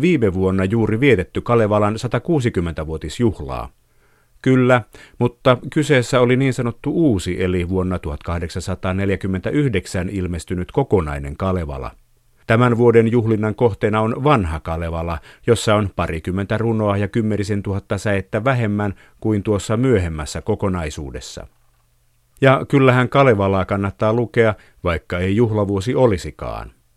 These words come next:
Virallinen juhlavuositoimikunta on teemoittanutkin tämän Kalevalan juhlavuoden otsikolla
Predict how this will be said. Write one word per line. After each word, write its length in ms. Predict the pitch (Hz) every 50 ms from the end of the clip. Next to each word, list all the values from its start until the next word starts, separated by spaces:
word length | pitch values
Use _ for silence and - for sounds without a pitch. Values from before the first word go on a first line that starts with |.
| _ _ _ _ _ _ _ -
Virallinen 540 | 131 135 127 127 123 127 127 120 120 120
juhlavuositoimikunta 1300 | 120 143 147 120 117 101 92 90 90 85 82 98 87 - 104 101 95 95 92 - - 92 92 - 98 92
on 180 | 92 95 92 87
teemoittanutkin 920 | - 80 73 73 82 85 87 _ - 120 113 107 - - - 120 107 98
tämän 320 | - 131 117 117 113 110 101
Kalevalan 580 | - 127 123 120 113 101 104 101 101 101 104 104
juhlavuoden 640 | 123 113 101 107 101 95 101 104 101 98 98 107 120
otsikolla 640 | 117 101 - - 101 - 101 95 95 95 95 90